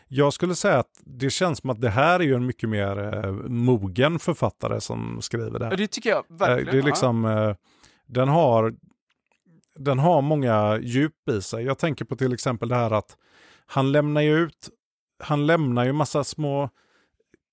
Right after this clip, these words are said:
Speaker 1: kaksmulespår, eller
Speaker 2: Ja.
Speaker 1: vad säger man? Han lämnar massa
Speaker 2: Mm.
Speaker 1: smulor i boken så att
Speaker 2: Mm.
Speaker 1: du kan börja liksom lista ut vart
Speaker 2: Mm.
Speaker 1: det är på väg.
Speaker 2: Mm.
Speaker 1: Och då, och du kan också lista ut, för att Brett, han får en kommentar från någon av de andra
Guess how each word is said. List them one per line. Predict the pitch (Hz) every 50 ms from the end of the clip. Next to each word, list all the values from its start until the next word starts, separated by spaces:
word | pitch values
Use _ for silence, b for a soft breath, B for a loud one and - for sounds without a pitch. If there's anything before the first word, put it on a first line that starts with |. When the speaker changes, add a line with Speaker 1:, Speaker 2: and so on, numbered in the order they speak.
| _ _ - - - 175 143 113 - - _ _ _ - - -
Speaker 1:
kaksmulespår, | - - 139 127 120 117 110 107 107 107 104 107 117 117 113 107 - - - - 165 180 180 127
eller | 107 117 120
Speaker 2:
Ja. | 120
Speaker 1:
vad | - 135
säger | - 160 139 123
man? | 127 147 156
Han | 147 156 156 160
lämnar | 175 180 160 139 135
massa | 135 135 120 -
Speaker 2:
Mm. | 147 127
Speaker 1:
smulor | - - 180 185 185 180 156 139 131 151 170 185
i |
boken | 180 175 185 139 98 - - 117 104 101 107 101
så | - - 131
att | 135
Speaker 2:
Mm. | 151 143 135
Speaker 1:
du | 123
kan | - 143 135 139 135 135
börja | 147 135 127 117 113 110
liksom | 110 113 - - 120 120
lista | 117 113 - - - - 131 127
ut | 143 160 160 143 - _ -
vart | 131 131 120
Speaker 2:
Mm. | - 147
Speaker 1:
det | 131 120 117
är | 110
på | - - 131
väg. | 120 143 180 185 151 110 107 110 107 104 B B B
Speaker 2:
Mm. | 147 143 143 B B B B
Speaker 1:
Och | - 143
då, | 135 143
och | - - - - 147 143 139 - - 143
du | 147 135
kan | - 170 180
också | 160 - - 147
lista | 131 127 131 - - - - 160
ut, | 151 131 110 - - - b b b b b b b
för | _ - 135
att | 131 123 - - - _ _ _ _ _ _ _ _
Brett, | 139 117 110 165 180 160 - _ -
han | - 143 143
får | - - 185
en | 156 120
kommentar | - - 143 131 131 123 - - - 170 175 165 156 147
från | - - 143 135
någon | 127 110 107 104
av | 104
de | 104 113
andra | 113 113 110 107 104 113 143 139